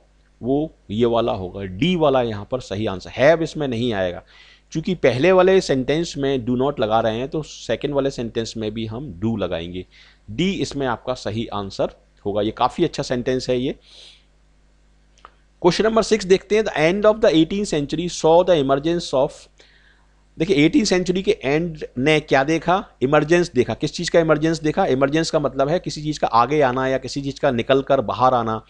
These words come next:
या प्रकट होना, उसको हम बोलते हैं इमरजेंस। Emergence of prize stock breeding, uh, with individual bulls and cows receiving awards, fetching unprecedented prices and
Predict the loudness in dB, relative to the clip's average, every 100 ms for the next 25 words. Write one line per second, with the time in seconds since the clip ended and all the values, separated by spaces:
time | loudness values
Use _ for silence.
0 | -20 -20 -20 -14 0 0 2 2 2 2
1 | 2 0 0 0 2 0 2 0 0 0
2 | -2 -4 -8 -2 0 2 2 2 -2 2
3 | 4 6 4 2 -4 -8 0 0 0 -4
4 | -2 0 2 0 -2 _ _ _ _ _
5 | _ _ 0 4 6 6 4 2 0 0
6 | 0 0 2 2 4 2 2 0 -4 2
7 | 4 6 4 -2 -4 -2 -2 0 2 2
8 | 2 -2 -18 -20 _ 0 0 0 -2 -4
9 | -6 _ -8 -6 -2 -2 0 -2 -2 -6
10 | -2 -2 0 -2 -6 -8 _ _ _ _
11 | _ _ 0 2 2 -2